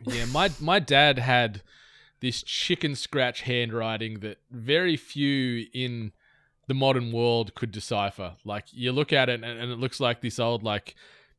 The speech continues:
pr-, primeval caveman wall scratch text sort of stuff. But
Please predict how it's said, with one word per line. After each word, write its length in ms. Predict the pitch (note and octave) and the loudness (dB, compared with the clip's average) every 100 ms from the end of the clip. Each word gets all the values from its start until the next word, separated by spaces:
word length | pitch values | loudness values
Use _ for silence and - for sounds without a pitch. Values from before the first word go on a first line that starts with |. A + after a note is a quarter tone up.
| _ _ _ | _ _ _
pr-, 280 | - - - - | -18 -16 -18 -18
primeval 960 | - - C#3 C3 B2+ B2+ A#2 A#2+ A#2 A2+ | -6 2 4 4 4 2 0 -2 -2 -4
caveman 880 | - - A#2+ B2 A#2+ A#2+ A2+ G#2+ G#2+ - | -6 0 0 0 0 -2 -2 -4 -10 -14
wall 300 | A2+ A#2 A#2+ | -6 0 0
scratch 420 | A#2+ - A#2 G#2+ - | 0 0 -2 -2 -4
text 340 | B2+ G#2+ - | -2 -2 -4
sort 120 | B2+ | -6
of 80 | A2 | -6
stuff. 340 | - A2 G2 - | -4 -4 -4 -6
But 260 | A2+ G#2 | -6 -6